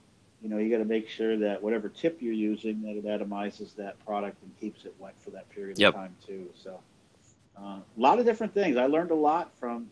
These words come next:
Speaker 1: from getting into that whole, uh, you know, investigating that field, and there's a lot to it, and it's, uh, you know, it's very interesting. But, um, yeah, there's, there's really, as long, whatever you're comfortable with, that's, that's what you can use. But I, I do recommend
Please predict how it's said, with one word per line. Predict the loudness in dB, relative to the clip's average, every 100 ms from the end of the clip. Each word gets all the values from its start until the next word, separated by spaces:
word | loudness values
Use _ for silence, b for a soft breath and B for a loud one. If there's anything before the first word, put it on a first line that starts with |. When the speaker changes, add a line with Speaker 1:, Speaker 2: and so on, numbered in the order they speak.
| -12
Speaker 1:
from | -8
getting | -4 -4 -4
into | -6 -4
that | -4 -6
whole, | -6 -6 -2 -4 -6 -10
uh, | -10 -10 -10 -14 _ _ _ _ _
you | -12
know, | -10
investigating | -8 -2 -2 -2 -4 0 0 -2
that | -6 -8
field, | -6 -4 -2 -4
and | -6
there's | -8 -8
a | -6
lot | -4 -2 -4 -6
to | -4
it, | -4 -6
and | -14 -14 -12
it's, | -14 -16 _ -20
uh, | -18 -18 -20 _ _ _ _ _ _ _
you | -18
know, | -16
it's | -14 -12
very | -4 -2 -2 -4
interesting. | -6 -12 -14 -16 -14
But, | -14 -16 b b b b _ _
um, | -12 -12 -14 -20 _ _ 0
yeah, | 4 4
there's, | 4 2 0
there's | -2 -2 2
really, | 4 6 6
as | 4
long, | 0 0 0
whatever | 0 -2
you're | -4 -8
comfortable | -10 -10 -12 -8 -6
with, | -6 -6
that's, | -8 -8
that's | -10 -10 -10
what | -12
you | -12
can | -10 -6
use. | -4 -6
But | -6 -6
I, | -4
I | -6
do | -2 2
recommend | 2 0 -4 -4 -4